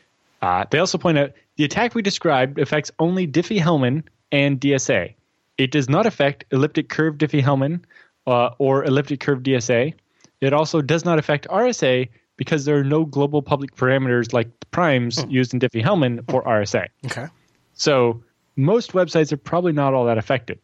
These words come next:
Speaker 2: That's why. Okay.
Speaker 1: Yeah. Uh,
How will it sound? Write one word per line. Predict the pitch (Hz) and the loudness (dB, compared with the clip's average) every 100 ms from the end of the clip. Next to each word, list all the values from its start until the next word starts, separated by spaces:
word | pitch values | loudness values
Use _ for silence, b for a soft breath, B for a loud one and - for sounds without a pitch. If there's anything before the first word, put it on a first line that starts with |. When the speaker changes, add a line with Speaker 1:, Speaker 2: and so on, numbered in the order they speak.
| _ _ _ _ _ _ _ _ _ _ _ _ _ | _ _ _ _ _ _ _ _ _ _ _ _ _
Speaker 2:
That's | 160 151 | 0 0
why. | 131 98 - | 0 -2 -2
Okay. | 127 110 85 _ _ _ _ | -4 -4 -10 _ _ _ _
Speaker 1:
Yeah. | 131 104 - _ _ _ _ | -4 -4 -6 _ _ _ _
Uh, | 139 117 107 | 2 4 2